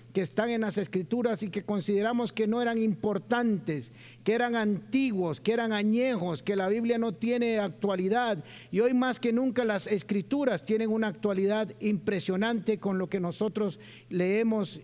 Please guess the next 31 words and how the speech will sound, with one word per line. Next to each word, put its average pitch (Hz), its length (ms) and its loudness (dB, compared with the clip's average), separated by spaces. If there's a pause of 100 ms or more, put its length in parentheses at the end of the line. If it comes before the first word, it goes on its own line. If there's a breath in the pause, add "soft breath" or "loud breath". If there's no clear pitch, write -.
de 175 160 -2
las, 175 380 -4
eh, 165 520 -4
enseñanzas 190 840 -2
de 165 120 -2
Jesús. 170 680 -2 (460 loud breath)
Pero 208 220 0
quiero 277 300 2
decirles 262 500 0
que 208 400 0
la 202 160 0
maldad 202 480 0
y 240 80 2
la 214 140 0
indiferencia 202 720 0
de 220 60 0
los 208 160 -2
humanos 214 480 -2
ha - 140 -2
crecido 220 540 0
en 156 80 0
el 131 100 -6
tiempo. 139 500 -4 (340 loud breath)
Sí, 294 220 0
se 247 140 0
ha 254 80 2
dado 269 320 2
siempre, 254 480 0
pero 180 300 -2
ha 208 180 -4
crecido 202 720 0